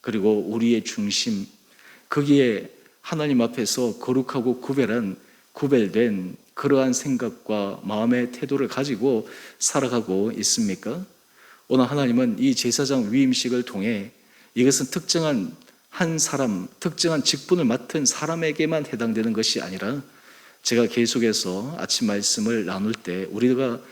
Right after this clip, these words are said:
하나님 앞에 왕 같은 제사장으로 부름을 받은 존재라고 하는 것을 우리가 인식하며, 우리 자신이 하나님 앞에서 이 거룩하고 하나님 앞에서 구별된 삶의 모습으로 서 나갈 수 있는 은혜가 날마다 있기를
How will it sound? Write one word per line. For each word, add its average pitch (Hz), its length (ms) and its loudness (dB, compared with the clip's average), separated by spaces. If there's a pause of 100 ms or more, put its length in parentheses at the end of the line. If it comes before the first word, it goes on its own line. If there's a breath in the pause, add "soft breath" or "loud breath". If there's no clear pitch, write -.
(240 loud breath)
하나님 135 440 2
앞에 101 240 -2
왕 98 300 -4
같은 117 280 -4
제사장으로 156 640 0
부름을 117 340 0
받은 107 260 -4
존재라고 101 680 -4
하는 143 200 -2
것을 127 560 -2
우리가 101 240 -4
인식하며, 131 720 -2 (600 loud breath)
우리 131 180 4
자신이 147 340 0
하나님 156 320 -2
앞에서 127 320 -2
이 120 160 0
거룩하고 101 840 -4 (360 loud breath)
하나님 123 300 2
앞에서 110 220 -4
구별된 113 500 0
삶의 123 380 -2
모습으로 104 540 -2
서 - 220 -2
나갈 113 300 -2
수 - 140 -4
있는 104 180 -4
은혜가 117 460 -2 (500 loud breath)
날마다 107 420 0
있기를 110 680 -2